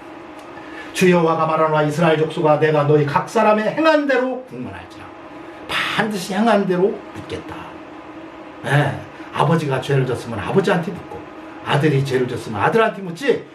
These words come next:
아버지의 죄를 아들한테 잊지 묻지 않겠다는 거예요. 과거에 너희들이 그걸로 너무너무 고통스러웠고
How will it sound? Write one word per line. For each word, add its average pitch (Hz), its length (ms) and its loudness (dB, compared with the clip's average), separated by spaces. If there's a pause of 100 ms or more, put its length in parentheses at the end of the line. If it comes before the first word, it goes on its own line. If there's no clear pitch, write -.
(220)
아버지의 226 640 2
죄를 190 320 0
아들한테 156 560 0
잊지 147 240 -2
묻지 - 280 -6
않겠다는 101 440 -6
거예요. - 220 -16 (880)
과거에 185 420 2
너희들이 165 380 -4
그걸로 165 420 0
너무너무 208 460 4
고통스러웠고 175 840 2